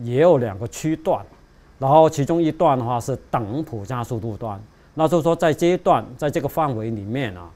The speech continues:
它就是一个 constant spectral acceleration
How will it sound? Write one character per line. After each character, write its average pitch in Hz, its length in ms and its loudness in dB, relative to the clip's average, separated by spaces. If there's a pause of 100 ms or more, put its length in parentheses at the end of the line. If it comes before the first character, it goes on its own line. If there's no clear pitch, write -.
(300)
它 151 280 -2
就 139 180 2
是 127 160 -4
一 120 180 -2
个 107 300 -10 (840)
constant 151 580 0
spectral 135 480 -6
acceleration 110 580 -8